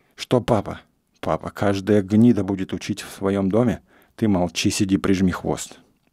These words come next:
Прокатилась, нагулялась, сиди, помалкивай. А я все эти ваши штучки знаю».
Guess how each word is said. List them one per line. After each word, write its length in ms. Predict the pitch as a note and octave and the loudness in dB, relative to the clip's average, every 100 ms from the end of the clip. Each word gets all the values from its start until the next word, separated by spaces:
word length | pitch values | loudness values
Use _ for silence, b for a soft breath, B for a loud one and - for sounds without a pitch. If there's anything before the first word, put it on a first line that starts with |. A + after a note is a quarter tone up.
| _ | _
Прокатилась, 760 | - G2 - - B2 A2 - - | -4 0 0 2 2 2 -4 -4
нагулялась, 720 | G2+ F#2+ F2+ F2+ A2+ G2+ - b b | 0 2 2 2 0 -2 -10 b b
сиди, 300 | - A2+ G2+ | -2 0 0
помалкивай. 680 | F2+ G2 E2 D#2 - - - _ b b b - | 0 2 2 0 -6 -16 -16 _ b b b -2
А 80 | |
я 100 | G#2+ | -2
все 260 | F#2+ - A2+ | 0 2 2
эти 140 | G2+ | 2
ваши 260 | G2+ F#2 F2+ | 0 0 -2
штучки 420 | - G#2+ - - | -4 -4 -4 -4
знаю». 400 | F#2 F#2 F2 E2 | -2 0 -2 -4